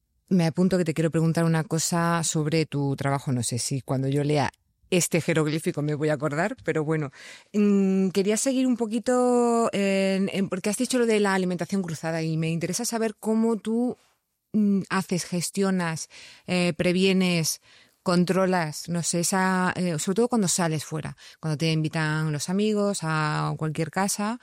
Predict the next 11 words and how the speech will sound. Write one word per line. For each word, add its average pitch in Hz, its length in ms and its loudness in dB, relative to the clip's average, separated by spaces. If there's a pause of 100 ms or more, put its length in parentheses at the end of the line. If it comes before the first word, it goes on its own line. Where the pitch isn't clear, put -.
(640)
y 196 140 0
cuando 156 260 0
sales 143 480 -2
a 165 80 -2
un 147 160 0
restaurante 175 720 0
o 175 180 2
te - 100 -8
vas 135 120 -4
de - 80 -4
vacaciones. 147 640 -2